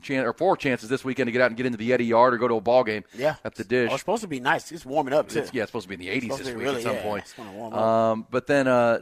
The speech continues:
Speaker 1: Rod, the, how about the week, the week, the weekend after? So if you're looking at this weekend, it's Cal Poly. And then the following weekend, they're headed down to Houston to play at Minute Maid Park in that,
Speaker 2: Wow.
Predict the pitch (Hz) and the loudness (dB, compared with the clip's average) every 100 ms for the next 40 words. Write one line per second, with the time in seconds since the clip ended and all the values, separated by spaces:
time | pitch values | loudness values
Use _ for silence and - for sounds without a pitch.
0 | - 117 117 131 120 123 120 110 135 151 | -4 -8 4 4 4 2 -4 -6 -4 -2
1 | 123 127 131 123 127 - 117 135 139 117 | -2 -4 -4 -4 -4 -6 -12 -6 -2 0
2 | 123 135 95 - 123 113 123 120 113 160 | 0 -2 -8 -10 -8 -6 -4 -4 -2 -4
3 | - 147 147 127 - 123 - 139 123 107 | -2 -2 0 -2 2 2 4 4 4 2
4 | - - - _ 113 113 120 110 - 143 | -4 -20 -20 _ -6 -2 -2 -2 2 4
5 | 143 135 131 131 120 110 110 131 127 120 | 4 2 -2 0 0 0 2 2 2 0
6 | 110 135 143 117 95 _ - _ - 135 | 0 -4 -4 -6 -10 _ -20 _ -2 2
7 | 120 139 135 131 120 - 127 135 131 120 | 2 0 -2 0 -2 2 2 2 -2 -2
8 | 110 104 117 107 107 | -2 -2 0 2 0